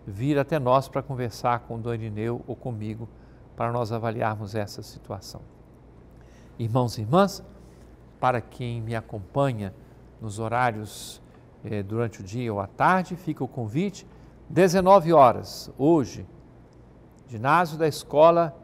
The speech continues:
de Educação Física da uepa, na Avenida João Paulo segundo, a celebração da Vigília de Pentecostes com a ordenação diaconal de sessenta e nove candidatos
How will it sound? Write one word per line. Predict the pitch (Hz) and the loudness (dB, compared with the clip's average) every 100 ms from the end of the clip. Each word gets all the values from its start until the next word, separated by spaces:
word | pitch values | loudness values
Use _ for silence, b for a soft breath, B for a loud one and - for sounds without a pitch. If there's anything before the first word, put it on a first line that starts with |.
| - - - - - - - - - - - | -20 -20 -20 -20 -20 -20 -20 -20 -20 -20 -16
de | 120 117 | -8 -2
Educação | 143 127 147 131 139 | -2 2 2 2 -2
Física | 110 139 143 - | -4 -6 -4 -4
da | 117 | -2
uepa, | 113 135 170 175 170 151 - - - - | 2 6 6 4 -6 -8 -16 -20 -20 -10
na | 117 | -8
Avenida | 107 120 117 | -6 -4 -4
João | 110 110 | -6 -6
Paulo | - 113 110 | 0 0 0
segundo, | - 117 156 185 185 B B B B B - - - - - | -10 -4 -2 -2 -6 B B B B B -20 -20 -20 -20 -6
a | 139 | -6
celebração | - 165 160 147 - 160 | 2 4 8 6 4 -2
da | 143 | 0
Vigília | 123 120 135 131 | 0 -2 -2 -4
de | 107 | -4
Pentecostes | 127 113 110 - 139 151 - 135 | -10 -8 -8 2 4 4 -2 -16
com | - 123 | -8 -6
a | 110 | -4
ordenação | 104 107 101 - 127 127 | -6 -10 -12 -10 -8 -8
diaconal | 113 104 107 101 110 113 B B B B - - | -10 -12 -10 -2 -2 -2 B B B B -20 -20
de | 110 | -18
sessenta | - 110 - - 185 185 151 | -10 -10 -8 -6 -6 -6 -10
e | |
nove | 123 117 120 110 | -4 0 0 -2
candidatos | 107 113 104 98 113 117 - - | -8 -12 -8 -2 -2 -2 -12 -20